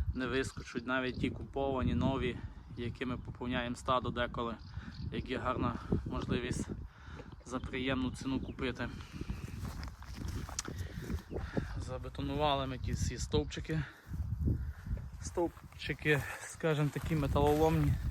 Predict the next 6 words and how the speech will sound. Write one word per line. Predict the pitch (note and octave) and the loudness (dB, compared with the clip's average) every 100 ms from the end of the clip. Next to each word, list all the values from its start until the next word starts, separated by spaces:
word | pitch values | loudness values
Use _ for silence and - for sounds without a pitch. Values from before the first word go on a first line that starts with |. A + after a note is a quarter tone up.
| - - - - - - - - - - - - | 6 12 12 12 8 4 2 2 2 0 -4 -6
які | C#3 D3 | -6 -4
були | C3+ C#3 | 0 0
такі, | C#3+ - D3 | 0 -4 -6
таке | - - - - D3+ D3 | -4 -4 -4 -2 -2 0
щось | - C#3+ - - - - - - - - | 0 0 -2 -4 -8 -16 -16 -16 -12 -8
порізане. | C3 C#3+ C3+ | -4 -2 0